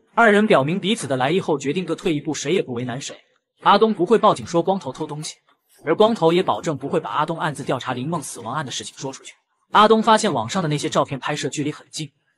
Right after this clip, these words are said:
感觉像是男友视角，怀疑背后毒死林梦的人极有可能就是前男友。他想复合，但遭到拒绝，于是心生恨意，不光将林梦艳照抛到网上，还下毒报复。为了验证自己的猜测，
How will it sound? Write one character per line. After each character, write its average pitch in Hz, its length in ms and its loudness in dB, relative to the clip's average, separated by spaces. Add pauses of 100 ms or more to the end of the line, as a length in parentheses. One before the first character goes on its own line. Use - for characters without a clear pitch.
(100)
感 117 160 -8
觉 139 100 -4
像 156 140 -2
是 131 120 -6
男 131 140 -2
友 - 100 -2
视 - 180 -6
角， - 100 -16 (360)
怀 196 200 6
疑 233 80 4
背 226 140 6
后 202 180 2
毒 180 180 0
死 - 160 -6
林 127 140 -6
梦 190 140 -2
的 139 80 -2
人 127 180 -2
极 165 120 -2
有 202 80 6
可 151 140 -8
能 117 140 -10
就 180 100 -2
是 - 100 -8
前 127 200 -10
男 135 160 -6
友。 160 80 -14 (500)
他 214 140 2
想 139 160 -4
复 202 140 0
合， 160 120 -2
但 160 160 0
遭 190 120 0
到 170 100 -2
拒 - 160 -12
绝， - 160 -18 (380)
于 165 140 0
是 190 120 0
心 233 240 0
生 233 160 0
恨 214 180 2
意， 180 80 -2
不 170 140 0
光 185 200 0
将 202 180 0
林 151 100 -4
梦 190 160 -2
艳 190 120 2
照 135 140 -4
抛 180 180 -2
到 165 100 0
网 - 180 -14
上， 151 120 -4
还 - 140 -10
下 185 180 -2
毒 - 140 -12
报 170 140 -2
复。 - 80 -20 (520)
为 214 160 8
了 202 60 10
验 202 180 8
证 190 160 4
自 208 120 0
己 139 80 -2
的 117 80 -10
猜 175 240 0
测， 165 220 -6